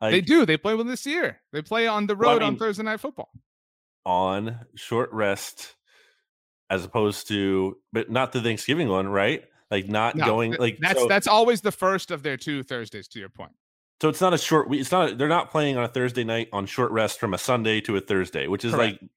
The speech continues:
Speaker 2: as players, as coaches, that's, like, one of the very hardest things to do in the N F L is, like,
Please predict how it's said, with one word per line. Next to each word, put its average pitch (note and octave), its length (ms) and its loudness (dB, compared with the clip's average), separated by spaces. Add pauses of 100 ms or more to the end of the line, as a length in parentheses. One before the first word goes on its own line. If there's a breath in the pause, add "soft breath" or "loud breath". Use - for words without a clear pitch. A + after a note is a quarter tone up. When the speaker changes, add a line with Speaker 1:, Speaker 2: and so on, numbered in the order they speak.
(160)
Speaker 2:
as C#3+ 200 0
players, C3 500 2
as C3 140 2
coaches, C3+ 300 2
that's, C3 180 -2
like, C#3+ 100 2
one A#2 300 -2
of C3+ 140 -4
the B2+ 140 -4
very C#3 300 2
hardest C3+ 380 0
things C3+ 300 -2
to A#2+ 100 -2
do G#2 480 0
in A2+ 100 -4
the A2+ 100 -4
N G#2+ 100 -4
F F#2+ 100 -6
L F2+ 180 0
is, F2 200 -8
like, F#2 200 -6